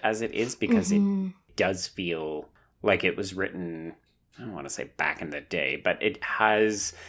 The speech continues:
Speaker 1: that aged, lived-in feel to it.
Speaker 2: Yeah. Yeah, I agree with you completely. I think part of it is that the nostalgia is just really, really well done. <laughs>
Speaker 1: Yeah.
Speaker 2: Like, we've talked about sort of good and bad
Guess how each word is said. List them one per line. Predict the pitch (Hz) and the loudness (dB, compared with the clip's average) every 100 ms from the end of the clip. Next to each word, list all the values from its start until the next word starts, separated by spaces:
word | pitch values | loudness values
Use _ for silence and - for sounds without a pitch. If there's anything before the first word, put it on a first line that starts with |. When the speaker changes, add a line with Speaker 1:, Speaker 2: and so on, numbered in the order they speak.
| - - - | -20 -20 0
Speaker 1:
that | 98 107 - | 0 0 -4
aged, | 104 90 90 90 - 92 | -4 -4 -4 -6 -6 -8
lived-in | 85 87 87 82 90 78 85 | -6 -4 -4 -4 -6 -4 -6
feel | 80 - 87 90 104 131 - | -10 -12 -8 -4 -2 -4 -6
to | - 127 135 | -4 -2 -2
it. | - - - | -2 -8 -8
Speaker 2:
Yeah. | 226 190 175 170 170 - 233 | -4 -4 -4 -6 -10 -2 6
Yeah, | 214 180 | 8 8
I | 185 | 6
agree | 190 175 165 | 0 -2 -6
with | 165 | -6
you | 160 | -8
completely. | - 175 - - - 202 - - - - | -8 -8 -8 -6 -6 -8 -10 -20 -8 -2
I | |
think | 220 277 | 0 2
part | 233 220 | 4 4
of | 226 | 4
it | 180 | 0
is | 175 | -2
that | - | -6
the | 180 | -4
nostalgia | 165 - 170 175 - | -2 0 0 0 -4
is | 170 | -4
just | 165 - | -6 -6
really, | 160 160 160 | -6 -6 -4
really | 165 165 | -4 -2
well | 156 156 | -2 -2
done. | - 143 165 262 - _ _ | -2 -2 -2 -2 -4 _ _
<laughs> | 214 - 254 | 0 6 6
Speaker 1:
Yeah. | 233 196 | 8 6
Speaker 2:
Like, | 202 | 2
we've | 208 208 | 0 2
talked | 185 185 - | 0 0 -4
about | 202 180 - | -2 -2 -2
sort | - 165 | -4 -6
of | 165 | -4
good | 165 165 | -4 -2
and | - 165 165 | -4 -6 0
bad | 151 151 165 | 4 4 2